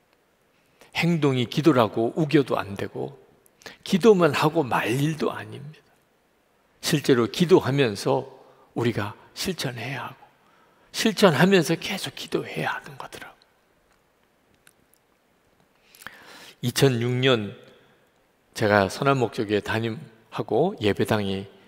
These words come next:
지어지고, 그리고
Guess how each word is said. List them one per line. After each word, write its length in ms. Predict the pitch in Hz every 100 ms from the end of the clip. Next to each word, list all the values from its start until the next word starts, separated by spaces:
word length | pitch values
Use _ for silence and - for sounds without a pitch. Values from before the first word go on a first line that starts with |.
| _ _ -
지어지고, 720 | 113 101 92 110 - 110 113 _ _ _ _ _ _ _ _ _
그리고 640 | - 117 120 127 110 -